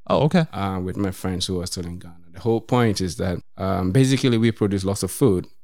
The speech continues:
Speaker 2: in the country, and a lot of it is produced in rural areas,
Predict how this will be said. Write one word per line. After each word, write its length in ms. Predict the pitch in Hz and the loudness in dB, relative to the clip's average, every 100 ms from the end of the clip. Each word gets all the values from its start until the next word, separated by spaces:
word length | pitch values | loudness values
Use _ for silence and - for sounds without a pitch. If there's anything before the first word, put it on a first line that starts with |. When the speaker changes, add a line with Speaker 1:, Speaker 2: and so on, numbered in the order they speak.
| - - | -20 -8
Speaker 2:
in 100 | 98 | -6
the 60 | |
country, 400 | - 104 98 107 | -2 -2 0 0
and 140 | 98 101 | 0 0
a 60 | |
lot 160 | 101 101 | 2 0
of 160 | 101 95 | 0 -2
it 160 | 98 | -2
is 160 | 95 - | -2 -6
produced 380 | - 92 90 87 | -4 -4 -4 -4
in 120 | 90 | -4
rural 280 | 98 95 - | -2 -2 -2
areas, 480 | 90 87 76 76 | -4 -4 -4 -6